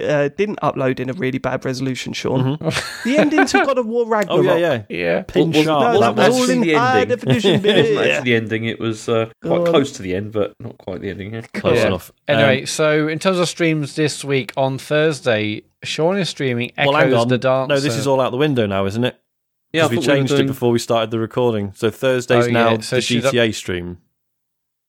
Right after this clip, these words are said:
Speaker 3: Okay, so is that Wednesday?
Speaker 2: Unless, I mean, James, are you
Speaker 4: Thursday.
Speaker 2: doing anything on Friday?
Speaker 4: Uh, yeah, I was, I was thinking of doing
Speaker 2: You're gonna,
Speaker 4: something,
Speaker 2: okay,
Speaker 4: yeah.
Speaker 2: so, right, so I'll do mine on Wednesday. Thursday's G T A, and then Friday's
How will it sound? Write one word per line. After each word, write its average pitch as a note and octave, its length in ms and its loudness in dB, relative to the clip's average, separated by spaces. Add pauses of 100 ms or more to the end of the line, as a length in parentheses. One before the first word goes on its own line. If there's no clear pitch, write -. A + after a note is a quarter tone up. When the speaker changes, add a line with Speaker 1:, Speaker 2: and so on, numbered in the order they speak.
(400)
Speaker 3:
Okay, A#2 240 0
so B2 160 -4
is A#2+ 60 0
that C3+ 180 0
Wednesday? D#3 600 -2 (320)
Speaker 2:
Unless, C#3 340 -2
I C3 80 -8
mean, C#3+ 120 0
James, C3+ 280 2
are C3 40 0
you C#3 40 0
Speaker 4:
Thursday. - 20 0
Speaker 2:
doing C#3 180 0
anything C3+ 280 0
on C3+ 100 0
Friday? A#2 480 -2 (880)
Speaker 4:
Uh, D3+ 100 2
yeah, E3+ 320 0
I C#3+ 40 2
was, C#3 280 -4
I - 40 -4
was C3+ 120 -6
thinking - 240 -6
of F#2+ 80 -4
doing G2+ 160 -4
Speaker 2:
You're B2 100 -2
gonna, B2+ 80 2
Speaker 4:
something, A#2+ 140 2
Speaker 2:
okay, B2 100 2
Speaker 4:
yeah. B2 40 -2
Speaker 2:
so, C3 180 -2
right, A#2+ 180 0
so C3 120 -4
I'll D3+ 120 0
do D3+ 120 0
mine D3 180 0
on C#3 100 0
Wednesday. A2 580 0 (400)
Thursday's C3+ 460 0
G B2 140 -2
T A#2 160 -4
A, G#2+ 80 2
and G#2 100 -2
then G2 80 -6
Friday's G2 440 -2